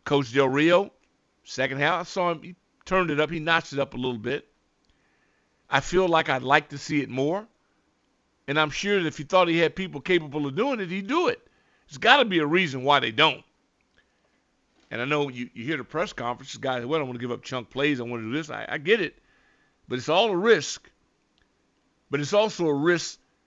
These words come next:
to let a quarterback, a pro, a guy that's got honors, not get his brains knocked around. You, you let a guy get comfortable on you, man. It, it's just, it's just hard, man.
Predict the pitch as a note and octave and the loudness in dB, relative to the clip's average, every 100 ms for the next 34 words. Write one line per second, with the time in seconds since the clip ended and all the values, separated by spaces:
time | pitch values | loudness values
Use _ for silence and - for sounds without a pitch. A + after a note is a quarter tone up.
0 | _ _ C3+ D3 D#3 C3+ - G3 G#3 C#3+ | _ _ -2 2 2 0 0 4 4 4
1 | A#2+ A1+ - _ _ _ _ _ _ A#2+ | 0 0 -2 _ _ _ _ _ _ -6
2 | A2+ - G3+ F3+ A#2+ - - _ _ _ | -2 2 6 6 4 -2 -12 _ _ _
3 | _ _ _ _ _ - A#2+ C3 D#3 D3 | _ _ _ _ _ -4 -2 6 6 6
4 | A#2+ B2 B2 A#2+ F3+ G3+ B2 - - _ | 2 -2 0 2 2 2 -4 -12 -18 _
5 | _ _ _ _ _ _ _ _ _ _ | _ _ _ _ _ _ _ _ _ _
6 | _ A2+ C#3 C#3 C3 C3+ B2 A2 - - | _ 0 4 4 4 -4 -4 -6 -10 -14
7 | G#2+ B2+ B2 A2+ G2 G#2 G2+ G2+ G#2 G2+ | -4 0 0 -2 -8 -8 -8 -8 -12 -12
8 | - F2 _ _ _ _ _ _ _ _ | -12 -16 _ _ _ _ _ _ _ _
9 | _ _ _ - A2 C#3+ C#3 D#3 E3 C#3+ | _ _ _ -14 -10 -8 -4 2 4 4
10 | C3 C#3+ C3+ B2 D#3 D3 A2+ A2+ A2 G#2+ | 4 2 2 -2 -2 -4 -6 -8 -6 -8
11 | G#2 G#2 G2+ G#2+ A#2+ A2 A#2+ A#2+ B2+ A2+ | -10 -8 -6 -4 -4 -4 -8 -8 -8 -8
12 | - _ _ _ _ _ - A2 - C3 | -10 _ _ _ _ _ -14 -12 -10 -12
13 | - B2+ C3 G#2+ - - A2 G2+ | -10 -4 -2 -2 -6 -14 -16 -16